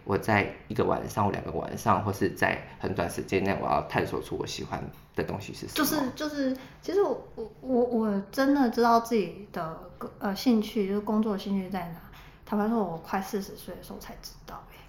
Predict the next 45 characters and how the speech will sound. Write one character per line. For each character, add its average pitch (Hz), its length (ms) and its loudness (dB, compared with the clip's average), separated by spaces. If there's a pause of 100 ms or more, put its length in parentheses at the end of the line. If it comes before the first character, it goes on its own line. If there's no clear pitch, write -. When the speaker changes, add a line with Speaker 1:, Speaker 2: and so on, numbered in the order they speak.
(140)
Speaker 1:
对， 208 140 4
Speaker 2:
其 - 180 2
实， - 0 -
Speaker 1:
所 415 120 10
以 440 40 10
很 311 80 2
长。 208 180 4
Speaker 2:
其 - 20 6
实 208 60 6
我， 208 60 6
我 214 60 4
觉 349 80 2
得 370 100 4
其 254 140 2
实 240 80 2
很 226 120 2
多 202 140 4
人 202 80 4
都 202 60 4
不 214 60 -2
知 226 60 0
道 220 80 0
什 214 160 -6
么 170 140 -6
叫 202 180 -2
做 196 240 -4
兴 202 360 -6
趣。 - 260 -8 (260)
其 - 60 -8
实 349 80 0
我 220 180 4
觉 233 120 0
得 226 40 2
可 226 140 -4
以 196 160 -2
归-， 202 300 2 (160)
我， 202 180 0
我， 214 260 0 (120)
我 208 120 0
可 202 160 0
以 269 120 4
这 269 100 0
样 226 120 2
子 - 120 -6
去 - 160 -12